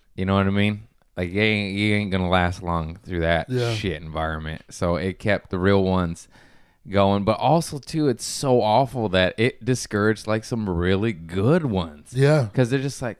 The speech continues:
Speaker 1: "Man, what?" 'Cause you stay in open mic for, like, two to six years, dude.
Speaker 2: Mm-hmm.
Speaker 1: Two years is a quick out.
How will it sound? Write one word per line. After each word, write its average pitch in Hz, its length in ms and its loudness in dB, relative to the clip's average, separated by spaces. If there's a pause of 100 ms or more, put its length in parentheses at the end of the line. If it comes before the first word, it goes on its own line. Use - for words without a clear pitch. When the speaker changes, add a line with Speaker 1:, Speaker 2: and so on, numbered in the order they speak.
(140)
Speaker 1:
"Man, 143 420 -8
what?" 160 340 -10 (320)
'Cause 127 180 -2
you 233 160 2
stay 156 560 0
in 110 100 -2
open 113 280 0
mic 87 280 2
for, 104 140 -8
like, 87 260 -2
two 127 200 2
to 110 100 -2
six - 360 -6
years, 98 400 -6
dude. 87 240 -12 (220)
Speaker 2:
Mm-hmm. 127 160 -10
Speaker 1:
Two 139 200 4
years 160 280 2
is 90 140 -4
a 85 60 -6
quick - 320 -4
out. 90 320 -4